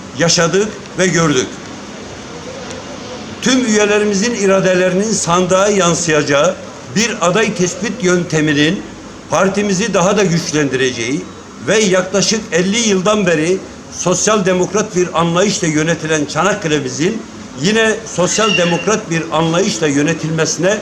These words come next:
bü-, büyük katkı koyacağına inancımız tamdır. Bu hatırlatmayı tarihe not düşmek adına kamuoyuna ve değerli basınımıza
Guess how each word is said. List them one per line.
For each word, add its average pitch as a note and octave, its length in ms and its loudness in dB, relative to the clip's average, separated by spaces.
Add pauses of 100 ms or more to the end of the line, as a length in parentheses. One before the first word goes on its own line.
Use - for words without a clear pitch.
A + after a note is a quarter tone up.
(440)
bü-, C#3+ 380 -2
büyük A3 340 2
katkı G3 380 -2
koyacağına D#3+ 800 2 (300)
inancımız F3 640 2 (140)
tamdır. C#3+ 360 0 (840)
Bu A#3 340 2
hatırlatmayı F3+ 880 2 (320)
tarihe F3+ 600 4
not G#3+ 240 2
düşmek F3 460 -2
adına D3 460 2 (320)
kamuoyuna F#3+ 760 2 (800)
ve G3 240 2
değerli F3 360 2
basınımıza D#3+ 640 2